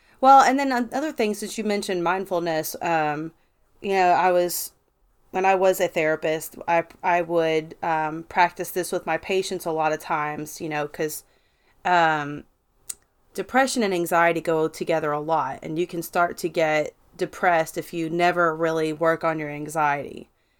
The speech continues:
Um, and you may s-, continuously put yourself in a cycle of, like,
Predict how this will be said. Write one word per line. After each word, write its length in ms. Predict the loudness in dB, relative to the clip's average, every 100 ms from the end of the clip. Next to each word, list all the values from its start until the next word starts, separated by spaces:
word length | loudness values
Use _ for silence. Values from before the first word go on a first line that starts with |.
| _ _
Um, 500 | 2 2 2 -4 -6 -12 _ _ _ _ _ -10
and 160 | -4 0
you 120 | 0
may 200 | 0 -2
s-, 180 | -4 -12 -14
continuously 760 | -12 -6 -2 0 0 -2 -6 -6
put 280 | -6 -6
yourself 400 | -6 -2 0 0 -2
in 60 |
a 80 | -8
cycle 640 | -2 2 2 0 -4 -4
of, 220 | -6 -10
like, 300 | -14 -14 -16